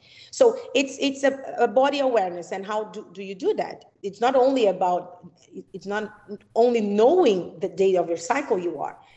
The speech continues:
but understand what's happening with you. So I, did I sleep well? Did, oh, I have a horrible night of sleep. As soon as you start those tracking with the emotions related and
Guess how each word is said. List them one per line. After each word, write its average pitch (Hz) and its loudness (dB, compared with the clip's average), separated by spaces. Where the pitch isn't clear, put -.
but 220 2
understand 226 -2
what's 220 0
happening 240 -2
with 170 -6
you. 156 -12
So - 0
I, 254 2
did 220 -8
I 277 0
sleep 330 -10
well? 339 -6
Did, 226 -14
oh, 254 4
I 185 -2
have 208 -10
a 202 -14
horrible 226 0
night 175 -6
of 165 -8
sleep. - -18
As 233 0
soon 339 -2
as 440 0
you 392 0
start 214 -2
those 196 -4
tracking 185 -4
with 208 -8
the 202 6
emotions 185 0
related 175 -2
and 175 0